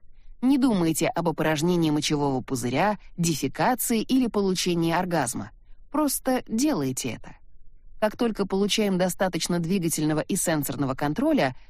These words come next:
мы обучаем мочевой пузырь и кишечник работать независимо, подобно компьютерной программе в фоновом режиме.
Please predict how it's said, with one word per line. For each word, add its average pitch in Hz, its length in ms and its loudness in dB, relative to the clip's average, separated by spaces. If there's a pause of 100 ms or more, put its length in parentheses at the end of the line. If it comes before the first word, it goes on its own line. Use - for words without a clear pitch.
(120)
мы 247 160 4
обучаем 247 720 2
мочевой 196 440 0
пузырь 214 420 0
и 165 100 -4
кишечник 320 640 -2 (220)
работать 269 500 2
независимо, 180 800 0 (340)
подобно 180 380 2
компьютерной 170 600 0
программе 220 460 2
в 214 60 -2
фоновом 165 480 0
режиме. 139 520 -4